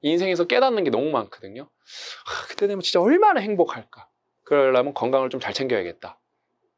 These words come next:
왜냐면은 다, 진짜 건강을 잃으면 다 잃는 게 머리만 있으면 뭐예요? 활동이 안 되는데. 그래서 우리 졸꾸러기 여러분도 오늘 이 영상을 통해서 전성기에 대해서 되게 깊게 되돌아보시면서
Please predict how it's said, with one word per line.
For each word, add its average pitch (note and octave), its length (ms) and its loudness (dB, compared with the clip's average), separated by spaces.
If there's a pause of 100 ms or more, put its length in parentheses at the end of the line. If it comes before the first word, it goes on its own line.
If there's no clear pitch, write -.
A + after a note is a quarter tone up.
왜냐면은 B2 560 -2
다, C#3+ 420 -2 (840)
진짜 D#3 240 -2
건강을 E3 360 2
잃으면 D3+ 200 0
다 A#2+ 160 0
잃는 C3 180 -2
게 E3+ 180 2 (280)
머리만 F#3 340 4
있으면 C3+ 260 -4
뭐예요? G2 160 -2
활동이 E3+ 380 0
안 E2+ 140 -10
되는데. E2+ 400 -20 (1120)
그래서 G#2+ 320 -8 (500)
우리 A2+ 80 -10
졸꾸러기 C#3+ 480 4
여러분도 A2+ 480 2
오늘 A2+ 380 -4 (220)
이 G#2 160 -8
영상을 A2 400 -4
통해서 G#2 260 -10
전성기에 C3 540 -2
대해서 A2+ 420 0 (140)
되게 A2 360 -4
깊게 - 400 -4 (260)
되돌아보시면서 A#2 960 -2